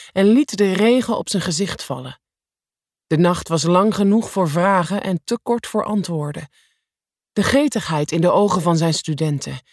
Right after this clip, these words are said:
ieder jaar opnieuw. De opwinding en de verwachting ingewijd te worden in alle geheimen. "Denken jullie echt dat jullie het antwoord op alles gaan krijgen?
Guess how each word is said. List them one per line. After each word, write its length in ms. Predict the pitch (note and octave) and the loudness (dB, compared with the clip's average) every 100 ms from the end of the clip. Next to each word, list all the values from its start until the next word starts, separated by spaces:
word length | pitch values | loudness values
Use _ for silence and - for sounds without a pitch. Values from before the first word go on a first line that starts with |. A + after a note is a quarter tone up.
| _ - | _ 2
ieder 320 | C4+ A#3 G3 | 4 4 2
jaar 300 | G3 G3+ F#3 | 2 0 -2
opnieuw. 540 | D#3+ F3 F3+ C3 B2+ _ _ _ | -2 -2 -2 -4 -10 _ _ _
De 120 | - | -6
opwinding 720 | - F3+ - F3 E3 E3 G3+ F#3+ | -2 -2 2 4 4 4 2 2
en 100 | E3 | 2
de 80 | |
verwachting 680 | D3 D#3+ D3 E3+ - G#3 G3+ | 2 2 2 0 0 0 2
ingewijd 600 | F3+ A#3 A3 F#3+ G3 G3 | 4 4 4 4 4 4
te 100 | F#3+ | 0
worden 240 | F3 F3+ - | 0 0 0
in 140 | F#3 | -2
alle 260 | G3+ A#3 G#3+ | 0 0 0
geheimen. 640 | G3 E3+ F#3+ F#3 D#3 - _ _ _ _ _ _ _ _ - | -2 -2 -4 -6 -8 -10 _ _ _ _ _ _ _ _ 0
"Denken 320 | G#3 G3+ G#3+ | 2 2 2
jullie 300 | F3+ F3+ - | 0 0 -2
echt 280 | - B3+ - | -8 -8 -4
dat 160 | F3+ F#3 | -4 0
jullie 200 | E3 D#3+ | 2 2
het 120 | - | 0
antwoord 380 | G3+ F#3+ F#3 D#3 | -2 -2 -4 -6
op 180 | - | -4
alles 260 | F#3+ G#3+ - | -4 -2 -4
gaan 180 | - E3+ | -8 -10
krijgen? 540 | - F#3+ G3 - A#3+ | -10 -10 -10 -12 -14